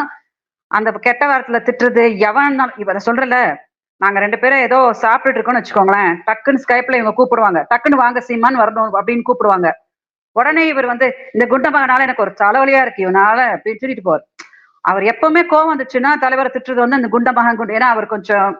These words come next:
கொஞ்சம், அ, என்-, நான் என்னையும் சொல்லுவாரு, "நீ ஒரு குண்டாச்சி, அவன் ஒரு குண்ட மகன்" அப்படின்னு நேத்து எங்க ரெண்டு பேரையும் சொல்லுவாரு.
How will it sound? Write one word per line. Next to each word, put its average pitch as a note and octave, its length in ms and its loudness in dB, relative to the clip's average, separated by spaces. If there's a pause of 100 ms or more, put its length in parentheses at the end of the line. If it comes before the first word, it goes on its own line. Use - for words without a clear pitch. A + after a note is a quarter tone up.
(160)
கொஞ்சம், G#3+ 300 0
அ, G#3+ 80 4 (120)
என்-, A3+ 200 -4
நான் G#3+ 200 0
என்னையும் C#4+ 240 2
சொல்லுவாரு, G#3 300 0 (480)
"நீ C#4+ 120 2
ஒரு D4 180 2
குண்டாச்சி, C#4+ 440 0
அவன் C4 200 0
ஒரு A#3 100 -4
குண்ட A3 220 -2
மகன்" G#3+ 220 0
அப்படின்னு A3+ 260 -2
நேத்து G3+ 240 -4
எங்க F#3 140 -4
ரெண்டு F#3+ 160 -4
பேரையும் G#3+ 240 -2
சொல்லுவாரு. F3+ 320 0